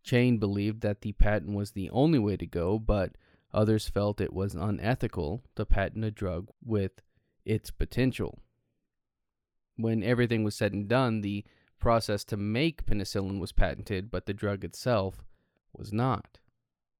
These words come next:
For their efforts in developing penicillin, Fleming, Chain, and Florey were all awarded the Nobel Prize in nineteen forty-five, and the idea of other antibiotics spread and the search for them began.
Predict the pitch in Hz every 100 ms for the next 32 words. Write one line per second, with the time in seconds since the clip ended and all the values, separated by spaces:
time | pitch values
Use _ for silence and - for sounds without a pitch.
0 | _ _ - 165 196 190 190 - 135 -
1 | 113 110 120 110 104 139 156 - 98 -
2 | 98 98 101 98 101 113 120 113 110 104
3 | - _ _ - 113 107 101 92 - 120
4 | 127 104 101 101 101 95 - 104 107 107
5 | 101 101 101 107 98 104 98 92 92 -
6 | 117 120 113 107 98 87 - 98 95 85
7 | 95 - 120 104 90 78 _ _ _ _
8 | _ - 117 120 117 113 104 107 107 110
9 | 98 - 131 127 104 - 107 107 104 98
10 | 120 143 90 104 - - 101 87 98 90
11 | 98 98 101 _ _ 107 - 98 92 -
12 | 95 73 71 104 110 123 107 -